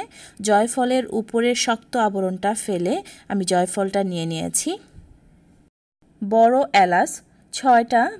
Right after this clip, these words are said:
বা পাঁচ গ্রাম। জয়িত্রী নিয়েছি পাঁচ গ্রাম। যদি খুব ভালোভাবে চেপে নেন,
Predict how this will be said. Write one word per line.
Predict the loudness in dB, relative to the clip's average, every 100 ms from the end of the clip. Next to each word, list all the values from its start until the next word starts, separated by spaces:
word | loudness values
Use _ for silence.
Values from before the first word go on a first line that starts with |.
| 0
বা | 0 2
পাঁচ | 4 4 0 -6
গ্রাম। | -4 -2 -4 -12 -20 -20 -20 -20 _ -20 -20 _ _ _ _ _ _ _ _ _ _ _
জয়িত্রী | -4 0 0 -2 -4 0
নিয়েছি | 0 0 -2 -4 -6 -6 -4 2
পাঁচ | 4 2 -2 -2
গ্রাম। | 0 0 -4 -12 _ -20 _ -8
যদি | -4 -4 -4
খুব | -4 -6 -6 0
ভালোভাবে | 2 2 0 -2 -2 -2 -2
চেপে | -2 -2 -4 -4
নেন, | -2 -2